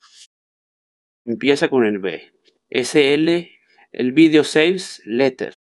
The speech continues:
No es un video informativo, es persuasión a escala, asíncrona, que corre sola día y noche.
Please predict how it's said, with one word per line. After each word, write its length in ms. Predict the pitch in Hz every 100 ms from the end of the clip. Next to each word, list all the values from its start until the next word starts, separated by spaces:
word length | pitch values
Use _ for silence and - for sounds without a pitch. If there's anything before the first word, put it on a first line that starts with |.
| _ _ _ _
No 320 | - 107 113 160
es 140 | 156
un 100 | 156
video 220 | 143 127
informativo, 760 | 127 120 113 113 - 107 92 - _ _ _ _
es 180 | - 127
persuasión 540 | - 135 120 107 127 120
a 40 |
escala, 540 | 113 - 120 95 - -
asíncrona, 800 | - - 143 147 151 156 170 165 _ _
que 160 | - 110
corre 260 | 123 120
sola 300 | 113 - 113
día 180 | 107 104
y 60 | 101
noche. 420 | 101 98 - _